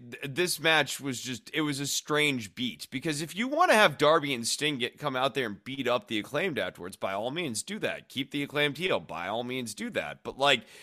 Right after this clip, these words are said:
don't put the Acclaimed in a tag team match where they're working as the underdogs and they overcome Bear Country, like,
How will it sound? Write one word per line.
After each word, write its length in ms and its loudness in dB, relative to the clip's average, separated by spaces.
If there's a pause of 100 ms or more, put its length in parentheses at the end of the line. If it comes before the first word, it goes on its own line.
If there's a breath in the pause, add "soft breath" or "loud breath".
(280 loud breath)
don't 260 6
put 240 0
the 200 4
Acclaimed 420 2
in 60 2
a 80 0
tag 320 6
team 180 -2
match 320 2
where 80 -2
they're 100 0
working 440 -2
as 160 -2
the 140 -6
underdogs 800 -4 (300 loud breath)
and 140 2
they 140 10
overcome 640 4
Bear 240 4
Country, 540 -2
like, 280 2